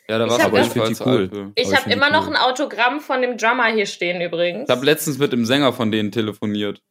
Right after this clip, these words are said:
Speaker 2: Okay,
Speaker 3: Weil
Speaker 2: das
Speaker 3: der ist, der ist, äh, äh, der hat eine P-R-Agentur,
Speaker 1: Ja,
Speaker 3: ne?
Speaker 1: ja, aber das
Speaker 2: Ja.
Speaker 1: ist nicht zu empfehlen, Leute. Also,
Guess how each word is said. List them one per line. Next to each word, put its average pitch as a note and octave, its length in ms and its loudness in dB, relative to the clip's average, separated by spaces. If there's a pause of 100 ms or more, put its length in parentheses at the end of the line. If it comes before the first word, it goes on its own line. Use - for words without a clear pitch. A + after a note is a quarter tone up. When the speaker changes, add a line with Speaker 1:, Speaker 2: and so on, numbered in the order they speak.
(560)
Speaker 2:
Okay, A3 340 -4
Speaker 3:
Weil B2 200 4
Speaker 2:
das G3 180 0
Speaker 3:
der B2+ 220 6
ist, E3 300 0
der C3 140 4
ist, D#3 280 2
äh, A#2+ 480 4
äh, A2+ 40 2
der A#2 100 2
hat B2 100 2
eine B2+ 80 -4
P-R-Agentur, G#2 840 0
Speaker 1:
Ja, A2+ 100 2
Speaker 3:
ne? A#2 80 2
Speaker 1:
ja, A#2+ 200 2
aber A#2+ 360 0
das G#2+ 80 0
Speaker 2:
Ja. F3+ 200 2
Speaker 1:
ist F#3 80 -2
nicht B2 220 -6
zu - 100 -2
empfehlen, A2+ 540 2
Leute. G#2 320 0
Also, A2 340 0